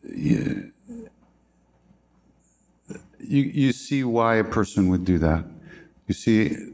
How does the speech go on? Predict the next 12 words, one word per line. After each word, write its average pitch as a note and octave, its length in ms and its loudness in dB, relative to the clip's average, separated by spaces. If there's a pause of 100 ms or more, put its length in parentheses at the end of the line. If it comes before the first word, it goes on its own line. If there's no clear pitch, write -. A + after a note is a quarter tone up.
that G2+ 180 0
kind G#2 240 2
of, G2+ 340 0 (1600)
this - 140 -10
kind G#2 220 2
of - 80 -8
intellectual G2+ 600 2
arrogance F2+ 460 2
comes G#2 280 0
out F2+ 120 0
of D#2+ 100 -2
insecurity, E2 760 2